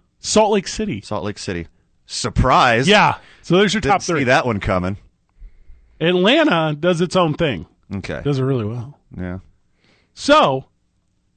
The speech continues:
Speaker 1: Vital, there is an absolute correlation. Can be proven ga-, we're gonna put these graphs on, on the website.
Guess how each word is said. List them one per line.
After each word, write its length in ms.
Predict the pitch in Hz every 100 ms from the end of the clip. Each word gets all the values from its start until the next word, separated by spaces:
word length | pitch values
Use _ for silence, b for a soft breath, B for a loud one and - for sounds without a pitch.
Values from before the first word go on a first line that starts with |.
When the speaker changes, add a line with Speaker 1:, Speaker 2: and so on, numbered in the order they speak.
| _ -
Speaker 1:
Vital, 580 | 180 175 175 156 131 _ 147
there 160 | 190
is 240 | 208 254 269
an 80 | 233
absolute 540 | 196 262 - 302 294
correlation. 680 | - 262 240 226 196 175 165
Can 120 | 156 180
be 80 |
proven 320 | 165 226 220 180
ga-, 240 | 196 190 -
we're 100 | 196
gonna 200 | 202 233
put 140 | 208
these 120 | 208
graphs 340 | 165 190 175 -
on, 260 | 170 160 -
on 120 | 165
the 60 | 151
website. 320 | 143 -